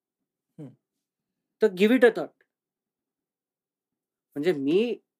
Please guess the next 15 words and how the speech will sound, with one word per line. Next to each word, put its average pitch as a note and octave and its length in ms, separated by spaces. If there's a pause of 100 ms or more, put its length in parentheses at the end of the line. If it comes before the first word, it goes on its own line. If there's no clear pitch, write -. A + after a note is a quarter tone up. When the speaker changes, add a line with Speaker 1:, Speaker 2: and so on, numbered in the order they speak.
(540)
Speaker 2:
त्यावेळेस G3+ 600
फर्स्ट F#3+ 320
इयरमध्ये G3+ 320
असेल. D3 260 (340)
Speaker 1:
हा. C#3 140 (380)
Speaker 2:
मग C#3+ 120
ते G3+ 60
इम्पॉर्टंट G3 520
फेज G3+ 240
होता G3 200
माझ्या D#3+ 220
आयुष्याचा. C3 500
Speaker 1:
हम्म, D3+ 120
हम्म, C#3 100
हम्म. - 160